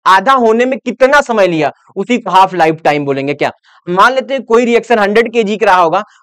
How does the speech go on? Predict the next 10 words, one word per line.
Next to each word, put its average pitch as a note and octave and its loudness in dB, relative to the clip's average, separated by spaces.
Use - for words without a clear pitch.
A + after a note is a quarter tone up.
हंड्रेड A3+ 0
से C#4+ -4
फिफ्टी B3+ -6
केजी A3+ 0
होने G3+ 0
में F#3+ -4
उसको G#3 -2
कितना A#3 -2
टाइम A3 -2
लगा, F#3+ 0